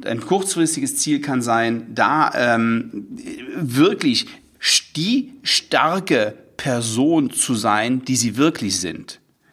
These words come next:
Das ist eine, eine, eine wichtige Sache und ein wichtiges Signal allen Menschen gegenüber, mit denen Sie zu tun haben. Dann Punkt Nummer sechs.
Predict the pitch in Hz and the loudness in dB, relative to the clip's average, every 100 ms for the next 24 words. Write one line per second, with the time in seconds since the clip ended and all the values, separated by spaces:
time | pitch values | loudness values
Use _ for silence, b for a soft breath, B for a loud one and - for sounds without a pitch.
0 | _ - 120 139 139 135 120 117 120 117 | _ -2 0 2 0 -2 -4 -4 -4 -2
1 | 117 120 123 120 120 123 151 240 - 233 | -2 -2 0 0 0 -2 0 2 2 0
2 | 202 139 143 160 151 127 120 117 180 190 | -4 0 2 0 -2 -2 -2 0 -2 -2
3 | 180 147 - B B - 110 110 110 107 | -2 -2 -2 B B -12 -6 -4 0 4
4 | 110 139 160 175 180 - _ _ b b | 4 6 4 0 -8 -20 _ _ b b
5 | b _ - 117 156 180 170 156 139 135 | b _ 0 2 2 2 2 2 4 4
6 | 135 160 - - 101 123 151 b b b | 4 2 0 0 -2 -4 -8 b b b
7 | _ _ - 131 120 120 127 127 117 113 | _ _ -20 -6 0 2 2 0 2 4
8 | 120 156 B B _ 127 120 131 127 127 | 4 2 B B _ -2 2 4 4 2
9 | - 131 - 98 78 76 76 - - _ | -2 -4 -4 -6 -6 -8 -10 -12 -18 _
10 | _ _ _ _ _ _ _ _ _ _ | _ _ _ _ _ _ _ _ _ _
11 | _ 113 107 85 - - _ _ _ _ | _ 2 2 0 -10 -20 _ _ _ _
12 | _ _ _ - 156 147 - - 120 120 | _ _ _ 2 4 4 -2 -8 -4 0
13 | 107 104 104 - _ 98 95 82 - - | 2 0 -4 -12 _ -8 -6 -6 -4 -4
14 | - | -4